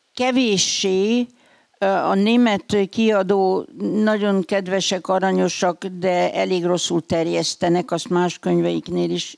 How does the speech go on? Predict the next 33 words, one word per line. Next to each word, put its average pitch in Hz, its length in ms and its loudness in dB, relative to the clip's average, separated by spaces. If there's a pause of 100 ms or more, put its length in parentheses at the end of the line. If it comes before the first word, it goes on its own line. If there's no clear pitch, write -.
látom. 185 600 -2 (520)
És 190 180 -2
például 208 380 0
véletlenül 196 540 2
tudtam 185 400 0
meg, 185 220 2
hogy 185 180 2
most 202 420 2
hosszú 196 400 0
idő 185 300 2
után 180 460 0 (180)
lett - 300 -2
egy 165 120 -2
második 147 640 -2
kiadás. 147 640 -6
Ezt - 220 -8 (120)
nem. 135 280 -2 (600)
Ö, 185 160 0 (100)
ja, 202 300 2 (100)
ö, 202 140 -2 (300)
honoráriumot 180 1200 2
nem, 165 440 2 (1080)
de 185 220 0
nem 226 260 2
ezért, 190 420 2
hát 190 280 -2 (120)
csak 202 340 -2
barátságból, 175 680 0
hogyha 175 240 0
megírták 170 600 0
volna, 175 280 2
hogy 165 120 2
na, 202 260 0